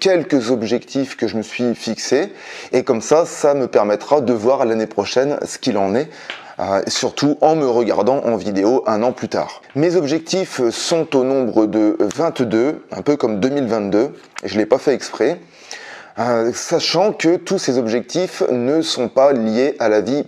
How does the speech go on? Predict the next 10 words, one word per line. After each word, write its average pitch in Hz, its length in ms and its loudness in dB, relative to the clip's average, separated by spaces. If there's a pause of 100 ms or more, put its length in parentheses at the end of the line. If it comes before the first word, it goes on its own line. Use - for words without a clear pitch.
(120)
professionnelle. 113 720 0 (240)
Parce - 160 0
que 135 80 2
comme 165 260 2
j'aime 143 240 0
le 139 80 0
dire 131 320 2
dans 113 140 2
mes 135 140 0
formations, 113 640 -2